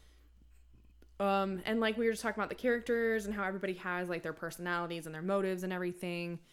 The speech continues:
I do think that, like,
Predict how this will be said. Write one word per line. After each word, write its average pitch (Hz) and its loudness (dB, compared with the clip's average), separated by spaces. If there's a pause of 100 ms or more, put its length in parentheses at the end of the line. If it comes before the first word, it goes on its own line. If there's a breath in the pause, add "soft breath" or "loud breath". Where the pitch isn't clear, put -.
(1200 soft breath)
I 208 -2
do 294 6
think 226 2
that, 185 0
like, 175 -2